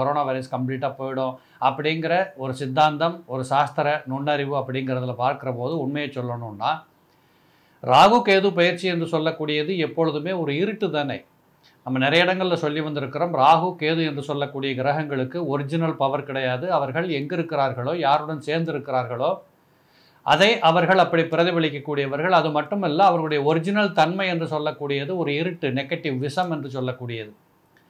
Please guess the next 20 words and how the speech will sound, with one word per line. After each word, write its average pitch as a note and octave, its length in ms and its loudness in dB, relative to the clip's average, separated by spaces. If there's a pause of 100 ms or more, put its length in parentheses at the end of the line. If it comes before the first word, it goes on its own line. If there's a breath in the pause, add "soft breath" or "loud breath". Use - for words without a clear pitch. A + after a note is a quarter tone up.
(460 soft breath)
அப்போ F3 320 4
இப்படிப்பட்ட G#3+ 440 2 (140)
இருட்டு, G#3 300 2 (140)
negative F3+ 460 0
விஷமாக F#3 440 4
இருக்கக்கூடியது D#3 540 -2 (100)
ஒரு D#3 160 4
இடத்திலிருந்து E3 520 0
ஒரு D3 120 0
இடத்துக்கு D3+ 320 -4 (100)
பெயர்கிற D3 300 0 (100)
போது, C3 180 -2 (120)
ஒரு D3 140 0
இடத்தை E3 320 0
விட்டு D3+ 260 -4
விட்டு C3+ 260 -2
இன்னொரு D#3 240 -2
இடத்தை E3 300 0
பிடித்து F3 260 -2
கொள்வதாக C#3+ 560 -2